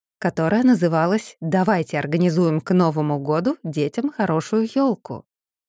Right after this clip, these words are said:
Ее автором был Павел Петрович Постышев, секретарь Ц К Компартии Советской Украины.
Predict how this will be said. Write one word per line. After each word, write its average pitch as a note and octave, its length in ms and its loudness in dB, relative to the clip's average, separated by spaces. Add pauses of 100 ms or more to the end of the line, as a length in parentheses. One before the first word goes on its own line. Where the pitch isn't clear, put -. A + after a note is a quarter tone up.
(160)
Ее G#3+ 360 2
автором E3 500 -4
был G#3 260 2
Павел A3 400 0
Петрович G3+ 680 0
Постышев, - 720 -4 (280)
секретарь - 680 -4
Ц - 140 -4
К E3 180 -2
Компартии F#3 680 -2
Советской D#3+ 580 -6
Украины. E3 640 -4